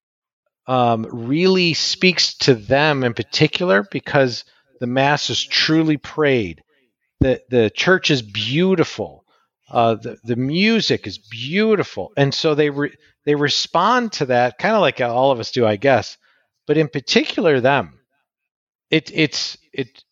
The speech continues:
it's, you think that they can't get something out of mass. It's quite the opposite.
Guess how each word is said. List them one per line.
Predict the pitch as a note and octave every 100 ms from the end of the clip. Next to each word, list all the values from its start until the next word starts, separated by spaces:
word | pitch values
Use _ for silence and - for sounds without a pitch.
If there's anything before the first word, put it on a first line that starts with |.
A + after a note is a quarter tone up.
| _
it's, | - - D3
you | D3+
think | - A3+ G#3
that | F3
they | D#3 C#3
can't | - F3 E3+ -
get | C#3+ D3+
something | E3+ D3 D3
out | C3
of | B2+
mass. | C3+ C#3+ D#3+ -
It's | -
quite | - D3+ C3+
the | C#3
opposite. | A#2+ - F2+